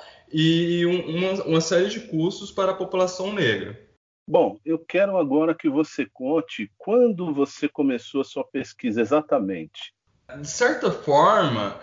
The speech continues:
Speaker 1: eu posso dizer que essa pesquisa, ela começou, né, quando eu estava ali na oitava série,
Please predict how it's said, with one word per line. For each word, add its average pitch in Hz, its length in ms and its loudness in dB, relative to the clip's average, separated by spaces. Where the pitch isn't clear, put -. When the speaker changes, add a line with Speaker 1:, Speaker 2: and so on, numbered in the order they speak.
Speaker 1:
eu 123 300 -6
posso 165 440 -2
dizer 151 520 -6
que 170 260 -2
essa 160 520 -2
pesquisa, 156 920 -8
ela 139 240 -2
começou, 185 1040 -2
né, 127 260 -2
quando 151 560 -2
eu 143 80 -2
estava 147 300 0
ali 143 220 0
na 143 80 -2
oitava 160 360 0
série, 143 640 0